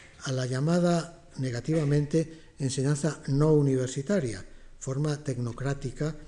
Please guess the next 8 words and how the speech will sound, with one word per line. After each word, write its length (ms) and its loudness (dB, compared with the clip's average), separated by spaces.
de 100 -6
referirse 640 -4
a 100 -8
las 180 -6
enseñanzas 640 -6
primaria 600 -8
y 100 -12
secundaria. 720 -14